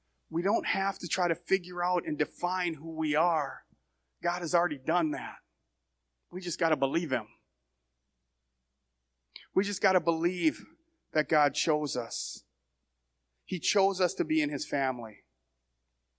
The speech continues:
And if you think back to those first century Christians,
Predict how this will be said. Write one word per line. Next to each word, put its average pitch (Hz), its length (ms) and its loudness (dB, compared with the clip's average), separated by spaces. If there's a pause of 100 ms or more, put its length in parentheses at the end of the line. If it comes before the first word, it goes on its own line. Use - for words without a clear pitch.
(500)
And 330 100 2
if - 120 0
you - 40 -6
think 208 260 -4
back 190 240 4
to - 60 -10
those 165 200 -2
first 185 340 -2
century 175 340 0
Christians, - 840 -4